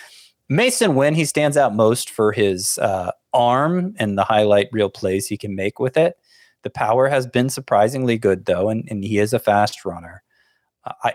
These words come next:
I think there's a chance for him to be kind of a Randy Arozarena of shortstops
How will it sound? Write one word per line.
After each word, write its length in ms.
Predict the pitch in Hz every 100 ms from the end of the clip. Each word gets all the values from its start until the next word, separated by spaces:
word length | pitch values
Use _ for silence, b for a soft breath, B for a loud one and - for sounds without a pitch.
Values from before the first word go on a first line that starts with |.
| -
I 100 | 123
think 260 | 127 160 151
there's 220 | 135 123
a 40 |
chance 360 | 113 - 113 117
for 120 | 110
him 140 | 110 104
to 120 | 104
be 140 | 107
kind 220 | - 113
of 80 | 104
a 80 | 101
Randy 320 | 98 98 104
Arozarena 880 | 101 98 98 101 95 95 98 101 104 -
of 160 | 104
shortstops 840 | - 113 123 - 160 156 - -